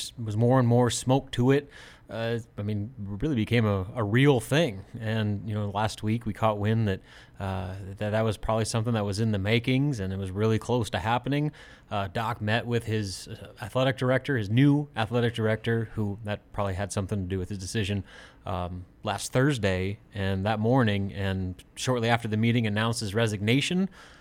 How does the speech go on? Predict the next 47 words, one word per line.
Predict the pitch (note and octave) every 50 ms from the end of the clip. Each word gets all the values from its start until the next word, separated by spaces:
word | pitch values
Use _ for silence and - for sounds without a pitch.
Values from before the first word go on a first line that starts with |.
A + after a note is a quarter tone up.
| - -
from | - D3 D3 A2+
Southern | - D3+ D3+ D#3+ D3+
Miss. | D3 C#3 F3 - - - A2
And | A2 A#2
then | A#2+ -
<laughs> | - D3
as | D3+ B2 -
soon | D#3 D3
as | C#3 B2+ A2+
he | A#2+ A2
got | B2+ B2+ A#2+ B2+
done | B2 B2+
with | B2 A2
his | G#2 G2
press | - - D3+ D#3+ -
conference, | - F3+ E3+ E3+ D#3+ F3+ F3+ F3 - - - - - - -
he | - A#2
was | A2+ G2
on | A2 G#2+
a | G2 F#2
flight | - B2 B2+ B2+ A#2 -
to | G2
Lincoln | G2 A2 C#3 D3 - F3 F3+ F3
where | C3+ G#2 G2+
he | F#2+
met | G#2+ A2
with | G#2+ G#2 -
Fred | - A2 G#2
Hoiberg | G#2+ C#3 D#3+ D#3 D3+ D#3 D3+ B2 G2+
and | A#2 G#2+
accepted | G#2+ G2+ - - B2+ A#2+ A#2+ B2 A#2+
the | A#2+
job | A2 G#2 A2 A2 G#2+ G#2+ G#2 G#2
and | G2+ G#2 G2
his, | E2+ A2 G#2+ F#2 - - -
uh, | A2 G#2 - -
was | C#3+ A#2 G2 G#2
officially | - - D3+ C3+ - C#3 C3 B2 A#2
announced | A2 A2+ A2+ A2 A2 G#2+ - -
as | A2 F#2
a | G2+
new | G#2 G#2 G#2+
assistant | G2+ - G#2 F#2+ - A2 G2+
coach | - G#2 G#2 G2+ E2+ G#2
on | G2 G2+ G2
Friday. | - - - A2 G#2 G#2 G2+ F#2+ F2 E2 F2+ F2+
So, | - - A2 A2 G#2+ G2